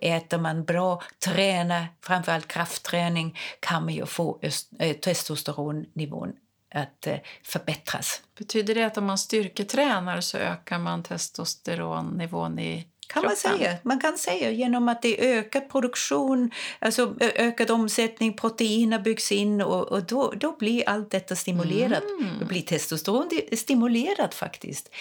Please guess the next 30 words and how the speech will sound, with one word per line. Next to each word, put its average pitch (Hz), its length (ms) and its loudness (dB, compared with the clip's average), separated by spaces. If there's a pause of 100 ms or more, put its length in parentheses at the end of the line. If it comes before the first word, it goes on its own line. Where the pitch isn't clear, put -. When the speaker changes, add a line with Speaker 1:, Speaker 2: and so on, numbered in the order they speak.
(120)
Speaker 1:
Det 208 80 2
är 214 60 4
ju 190 120 4
jättebra. 190 880 -4 (800)
Alltså 185 140 2
Speaker 2:
Det 208 80 2
var 277 60 4
Speaker 1:
träning 277 560 6
är - 60 2
Speaker 2:
intressant. 240 360 6
Speaker 1:
mycket 302 440 0
viktig. - 640 -4 (200)
Speaker 2:
Mm. 226 180 6 (640)
Speaker 1:
Så - 160 4
att 262 220 -2
börja 320 440 4
alltid 254 340 2
med 226 180 2
träning. 156 460 2
Men 226 220 4
vad 269 200 2
var 269 180 4
det 262 100 4
nu 240 160 4
här? 165 500 2
Alltså 190 280 2
det 208 160 2
var 202 240 4
ju 202 220 2
alltså, 185 460 2